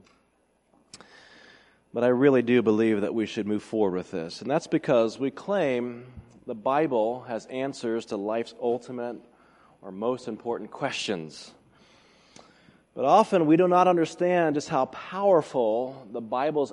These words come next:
answers are because we've never really pursued the alternatives. And so I want to spend some time this morning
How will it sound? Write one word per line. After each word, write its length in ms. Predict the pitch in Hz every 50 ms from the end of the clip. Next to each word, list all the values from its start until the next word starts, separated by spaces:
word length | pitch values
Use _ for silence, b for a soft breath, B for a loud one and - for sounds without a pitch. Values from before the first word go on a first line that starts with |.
| -
answers 500 | 143 139 139 143 143 - - 127 117 - - - -
are 760 | 127 151 165 156 131 117 110 104 110 113 123 127 123 - - b b b b b b b b b b b b b _ -
because 440 | 107 110 - - 131 120 120 117 127
we've 160 | 123 117 101
never 280 | 120 127 135 131 127 117
really 300 | 113 120 127 117 117 107
pursued 540 | - - 101 - - - 117 113 107 95 87
the 160 | 101 101 95
alternatives. 1120 | 92 98 - - - 120 117 107 95 80 87 85 76 76 76 82 - - - - - - - _ _ _ _ _ _
And 100 | - -
so 100 | - 90
I 60 | 90
want 160 | 127 151 151
to 60 | -
spend 200 | - 143 135 123
some 140 | - 120 110
time 340 | - - 131 123 123 123 113
this 200 | 107 101 - -
morning 420 | 107 98 98 98 95 95 101 104